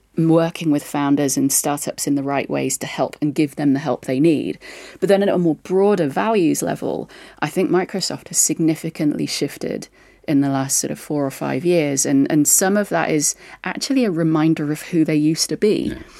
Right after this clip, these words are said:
Speaker 1: all
Speaker 2: So
Speaker 1: those
Speaker 2: the
Speaker 1: years
Speaker 2: scrappy,
Speaker 1: ago.
Speaker 2: the scrappy little underdog fighting against I-, well, fighting against I B M and then going to business with I B M and then besting I B M.
Speaker 1: And, and realistically, though, it was also about values. It's about who do we want to show up and be every day,
Speaker 2: Mm.
Speaker 1: and how do we want to represent ourselves in this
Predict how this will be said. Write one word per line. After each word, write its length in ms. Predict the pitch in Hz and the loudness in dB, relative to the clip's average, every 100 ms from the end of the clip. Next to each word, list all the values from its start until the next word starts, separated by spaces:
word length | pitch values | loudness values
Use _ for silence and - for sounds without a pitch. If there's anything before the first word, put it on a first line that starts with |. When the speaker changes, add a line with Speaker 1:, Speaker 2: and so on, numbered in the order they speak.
| - - | -18 -2
Speaker 1:
all 160 | 156 | 0
Speaker 2:
So 60 | 147 | 2
Speaker 1:
those 120 | 143 170 | 4 6
Speaker 2:
the 60 | |
Speaker 1:
years 140 | 220 107 | 6 6
Speaker 2:
scrappy, 140 | 180 | 6
Speaker 1:
ago. 80 | 127 | 4
Speaker 2:
the 60 | 117 | 2
scrappy 320 | 117 95 101 | 2 2 2
little 240 | 87 85 85 | 0 2 2
underdog 500 | 90 82 87 85 85 | 0 0 0 0 0
fighting 280 | 95 78 78 | 0 -2 -2
against 340 | 73 69 - | -4 -6 -4
I-, 180 | 73 73 71 | -4 -4 -8
well, 220 | 69 65 | -10 -10
fighting 320 | - 98 95 87 | -2 2 2 0
against 260 | 85 - | -2 0
I 140 | 78 80 | 0 0
B 160 | 80 | -2
M 120 | 80 82 | -2 -4
and 100 | 80 | -4
then 280 | 85 78 87 - | -6 -6 -8 -4
going 220 | 85 90 | 0 2
to 80 | 95 | 2
business 300 | 131 113 107 | 0 0 0
with 100 | 110 | 2
I 120 | 98 | 2
B 120 | 101 | 2
M 120 | 101 104 | 2 2
and 100 | 110 | 0
then 100 | 123 | 4
besting 440 | 156 151 - 101 | 4 4 2 2
I 160 | 85 87 | 2 2
B 200 | 90 82 | 2 2
M. 280 | 76 73 78 | 0 -2 0
Speaker 1:
And, 180 | 254 | 0
and 160 | 262 254 | 4 4
realistically, 640 | 262 269 285 - 277 - 214 | 4 2 0 0 -2 -2 0
though, 120 | 185 | 0
it 80 | 165 | -2
was 120 | 185 | -2
also 260 | 196 - 180 | -2 -2 -2
about 280 | 175 180 175 | -2 -4 -2
values. 720 | 208 233 - - - - - | -2 -2 -4 -6 -6 -6 -6
It's 140 | - 220 | -4 -2
about 320 | 214 196 - _ _ _ - | 0 -2 -6 _ _ _ -4
who 160 | 214 240 | 0 0
do 100 | 233 | 0
we 120 | 220 | 0
want 140 | 202 185 | 0 0
to 60 | |
show 260 | 170 175 160 | -2 -2 -2
up 240 | 190 - | -2 -2
and 140 | 147 151 | -2 0
be 160 | 190 | 2
every 300 | 190 139 139 | 0 -2 -2
day, 400 | 135 - - - - | -2 -2 0 0 0
Speaker 2:
Mm. 60 | |
Speaker 1:
and 240 | 165 165 160 | 2 2 0
how 240 | - 170 | -2 0
do 100 | 180 | 0
we 120 | 170 | 0
want 160 | 160 160 | 0 0
to 60 | |
represent 520 | 156 160 - 165 175 - | -2 -4 -6 -4 -2 -2
ourselves 540 | 151 - 147 143 - | -2 -2 -2 -4 -2
in 140 | 156 | 0
this 220 | 147 143 | 0 -2